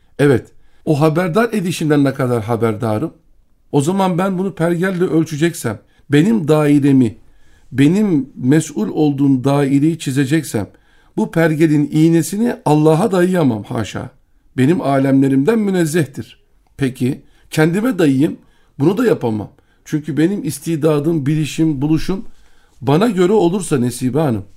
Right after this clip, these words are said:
ben o zaman bütün bilgiyi, ilmi kendi dairemin içerisine hapsetmek, onu daraltmak, belki de haddimi aşmakla karşı karşıya kalacağım. Buradaki pergelin ucu, öğrenmedeki, idrak etmedeki pergelin ucu nereye dayanacak?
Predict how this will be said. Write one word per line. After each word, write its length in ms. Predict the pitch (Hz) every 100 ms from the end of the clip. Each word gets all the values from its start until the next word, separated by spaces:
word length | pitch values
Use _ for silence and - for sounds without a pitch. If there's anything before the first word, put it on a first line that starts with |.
| - - - -
ben 340 | 135 214 233 -
o 140 | 170
zaman 520 | 175 175 139 123 120 -
bütün 560 | 120 135 - 233 160 127
bilgiyi, 540 | 160 139 127 127 117
ilmi 520 | 139 135 165 240 285 - _ - _ _
kendi 520 | - 139 151 226 160
dairemin 560 | 147 147 147 165 196 214
içerisine 520 | 143 - 151 131 175
hapsetmek, 1120 | 214 147 214 - - 143 - - 117 - - _ _ _ -
onu 280 | 143 190 147
daraltmak, 720 | 151 156 143 160 214 226 - _ _ -
belki 300 | 175 156 170
de 40 |
haddimi 440 | 196 185 175 254 330
aşmakla 480 | 339 220 160 165
karşı 320 | - 131 - -
karşıya 400 | 120 101 117 107
kalacağım. 380 | 104 101 127 - _ _ -
Buradaki 520 | 147 254 180 160 160
pergelin 560 | 147 156 165 175 208 -
ucu, 340 | 139 113 139 - _ _ _ _ _ -
öğrenmedeki, 920 | 143 147 156 160 160 147 156 170 135
idrak 440 | 131 131 170 175
etmedeki 520 | 139 139 131 123 127
pergelin 420 | 123 135 143 170 156
ucu 220 | 135 151
nereye 280 | 139 131 107
dayanacak? 500 | 107 104 131 117